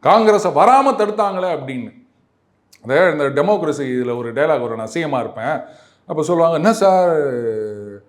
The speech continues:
என்ன, என்னது, நீங்களாம் மக்களுக்கு சேவை செய்ய தான் அரசியலுக்கு வந்துடுறீங்களா?" அப்படின்பா. அப்போ ஒண்ணு சொல்லாது, "வேற தம்பி,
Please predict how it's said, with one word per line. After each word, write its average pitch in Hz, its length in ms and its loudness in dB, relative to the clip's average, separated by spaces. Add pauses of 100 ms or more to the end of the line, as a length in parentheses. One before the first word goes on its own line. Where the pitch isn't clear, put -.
(140)
என்ன, 175 400 4
என்னது, 180 500 -6
நீங்களாம் 147 500 2
மக்களுக்கு 233 400 2
சேவை 202 260 2
செய்ய 165 180 -6
தான் 170 120 -2
அரசியலுக்கு 143 400 -4
வந்துடுறீங்களா?" 113 460 -8
அப்படின்பா. 117 280 -2
அப்போ 147 220 0
ஒண்ணு 127 40 -8
சொல்லாது, 123 320 -6
"வேற 127 140 -4
தம்பி, 143 400 -10